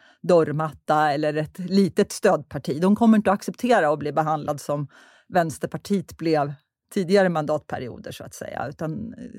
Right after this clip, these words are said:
de kommer att kräva mer. Och det tycker jag man hör nu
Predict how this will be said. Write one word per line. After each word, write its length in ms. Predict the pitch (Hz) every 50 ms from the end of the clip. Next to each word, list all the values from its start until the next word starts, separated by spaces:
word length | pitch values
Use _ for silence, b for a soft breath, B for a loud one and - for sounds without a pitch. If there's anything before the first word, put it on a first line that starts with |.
| - - 165 - _ - - - - 175 175 156 - 170
de 240 | 156 180 180 170 156
kommer 500 | - - 160 156 151 147 147 143 143 139
att 120 | 139 - -
kräva 340 | - 151 156 139 135 147
mer. 280 | 147 - - - - - -
Och 120 | - 180
det 80 | 185 196
tycker 240 | - 220 208 - 202
jag 60 | 180
man 120 | 170 165
hör 300 | 170 175 185 233 254 202
nu 240 | 165 156 151 143 147